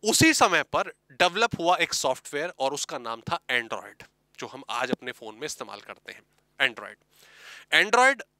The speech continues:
एक बहुत ही यूजर फ्रेंडली आपका, अ, क्या नाम है, क्या कहते हैं उसको, यूजर फ्रेंडली, क्या, क्या कहते हैं यार, ऑपरेटिंग सिस्टम, ओएस था एक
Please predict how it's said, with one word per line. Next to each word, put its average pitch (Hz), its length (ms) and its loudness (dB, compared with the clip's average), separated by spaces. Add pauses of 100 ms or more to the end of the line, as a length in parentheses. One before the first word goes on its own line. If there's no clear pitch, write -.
(480)
एक 185 180 2
बहुत 139 380 -4
ही 202 280 -10
यूजर 196 400 2
फ्रेंडली 156 540 -2 (160)
आपका, 127 320 0
अ, 120 400 -2
क्या 127 220 -4
नाम 113 200 -6
है, 107 220 -8
क्या - 320 -8
कहते 135 220 -10
हैं 320 40 -8
उसको, 156 280 -8 (460)
यूजर 143 240 -4
फ्रेंडली, 143 480 -10
क्या, - 160 -18
क्या 139 180 -14
कहते 131 240 -14
हैं 131 60 -8
यार, 165 180 -10
ऑपरेटिंग 170 380 4
सिस्टम, 131 320 -6
ओएस 175 300 4
था 143 220 -6
एक - 60 -16